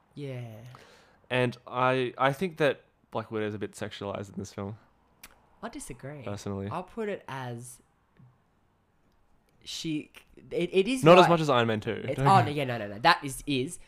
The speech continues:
Speaker 1: For this, I think it was
Speaker 2: But,
Speaker 1: just more shining a
Speaker 2: but
Speaker 1: light on
Speaker 2: she's,
Speaker 1: female
Speaker 2: yeah.
Speaker 1: empowerment,
Speaker 2: But
Speaker 1: I
Speaker 2: she's,
Speaker 1: think.
Speaker 2: she's Steve's sidekick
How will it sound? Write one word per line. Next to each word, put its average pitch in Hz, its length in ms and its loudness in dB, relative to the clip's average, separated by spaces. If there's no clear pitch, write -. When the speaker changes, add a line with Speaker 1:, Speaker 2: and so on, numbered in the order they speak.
Speaker 1:
For - 180 -10
this, 190 360 -10
I 170 100 -2
think 175 300 -8
it 151 100 -10
was 151 140 -10
Speaker 2:
But, 131 100 -4
Speaker 1:
just 147 140 -10
more 147 220 -6
shining 127 400 -6
a 117 40 -6
Speaker 2:
but 143 100 2
Speaker 1:
light 113 60 -4
on 147 100 2
Speaker 2:
she's, 135 140 -4
Speaker 1:
female 123 300 -6
Speaker 2:
yeah. 113 160 -4
Speaker 1:
empowerment, 92 480 -16
Speaker 2:
But 139 160 -2
Speaker 1:
I 165 140 2
Speaker 2:
she's, 170 140 4
Speaker 1:
think. 104 120 -8
Speaker 2:
she's 165 340 0
Steve's 123 480 0
sidekick 104 580 -4